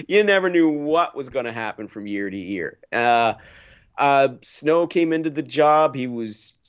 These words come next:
you know, we all were like, "What?" 'Cause this guy went straight from being a goaltender to being a general manager. It could have turned out to have been a, a, a complete and unmitigated disaster, even worse than the Mike Milbury era.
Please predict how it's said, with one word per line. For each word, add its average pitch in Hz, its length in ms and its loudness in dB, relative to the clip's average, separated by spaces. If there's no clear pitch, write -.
you 131 120 -4
know, 120 140 2
we 131 220 0
all 135 300 4
were 127 160 2
like, 107 240 -4
"What?" - 680 -6
'Cause 127 200 0
this 127 160 -8
guy 131 200 6
went 123 220 -2
straight 151 340 -2
from 135 140 -8
being 135 220 -2
a 123 80 0
goaltender 123 560 0
to 113 80 -4
being 120 260 -2
a 110 60 0
general 107 340 -2
manager. 131 640 0
It 147 180 0
could 165 200 2
have 143 120 -2
turned 143 240 0
out 131 140 2
to 127 100 -6
have 113 140 -8
been 120 320 0
a, 113 280 -2
a, 120 140 -2
a 131 100 2
complete 135 540 -2
and 123 180 -4
unmitigated 127 640 2
disaster, 120 640 0
even 110 440 -6
worse 143 420 4
than 113 540 -2
the 117 80 0
Mike 117 280 -2
Milbury 123 480 0
era. 147 360 2